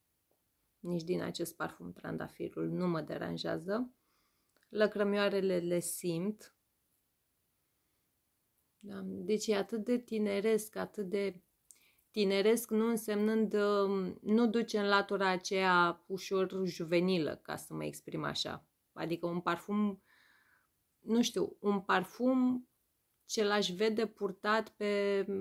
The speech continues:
o categorie de vârstă de la douăzeci și cinci până chiar la patruzeci și cinci de ani.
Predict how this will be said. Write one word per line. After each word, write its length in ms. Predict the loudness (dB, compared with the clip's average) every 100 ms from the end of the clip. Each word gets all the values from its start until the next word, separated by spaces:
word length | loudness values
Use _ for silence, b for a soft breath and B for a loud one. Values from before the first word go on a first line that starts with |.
| -6 -10 -16 _ _ _ -4
o 100 | -2
categorie 680 | -2 -2 0 2 2 2 2
de 120 | 0
vârstă 480 | 0 0 -2 -4 -2
de 140 | 0
la 280 | 2 2 2
douăzeci 500 | 2 2 2 2 -2
și 160 | -4
cinci 680 | -8 -2 0 0 -4 -8 -12 -8
până 320 | -4 -2 -2
chiar 260 | -2 -2
la 160 | 0 0
patruzeci 520 | -2 -4 -6 -4 -4
și 140 | -4 -8
cinci 280 | -6 -6
de 120 | -4 -4
ani. 260 | -4 -8